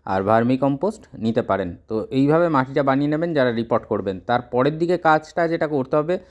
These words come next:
যে পুরনো গাছের ডালগুলোকে ছাঁটাই করতে হবে, অর্থাৎ এই ছাঁটাইয়ের প্রক্রিয়াটা সম্পূর্ণরূপে আপনার উপরে বর্তাবে, কারণ আপনি গাছটিকে কীরকম শেপ দিতে চান বা গাছটিকে কীরকম রাখতে চান সেটা সম্পূর্ণ আপনার টবের সাইজ অনুযায়ী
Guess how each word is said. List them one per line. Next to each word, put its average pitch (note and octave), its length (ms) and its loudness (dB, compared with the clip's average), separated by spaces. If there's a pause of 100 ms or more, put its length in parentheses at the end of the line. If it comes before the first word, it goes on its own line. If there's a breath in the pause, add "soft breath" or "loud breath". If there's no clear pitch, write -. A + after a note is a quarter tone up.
(260 soft breath)
যে C#3+ 80 -4
পুরনো F#3 500 2
গাছের C3+ 480 2
ডালগুলোকে C3+ 540 0
ছাঁটাই D3+ 440 -4
করতে G#2 280 -4
হবে, G2 160 -2
অর্থাৎ B2 340 2 (360 soft breath)
এই A2+ 120 -4
ছাঁটাইয়ের F3 500 2
প্রক্রিয়াটা G3 500 -2
সম্পূর্ণরূপে E3 800 0
আপনার C#3 320 2
উপরে D3+ 200 2
বর্তাবে, C#3 480 2
কারণ B2 360 0 (280 loud breath)
আপনি C3 380 0
গাছটিকে E3+ 440 2
কীরকম D#3 480 -2
শেপ D#3+ 360 -2
দিতে D#3+ 260 0
চান D3 280 2
বা A2+ 160 2
গাছটিকে B2 520 0
কীরকম C3 460 -2
রাখতে A#2+ 320 -2
চান D#3+ 180 2 (320 soft breath)
সেটা - 280 -2
সম্পূর্ণ C3+ 460 0 (180)
আপনার B2 300 -2 (100)
টবের C3 280 2
সাইজ D3 340 0
অনুযায়ী D#3 420 2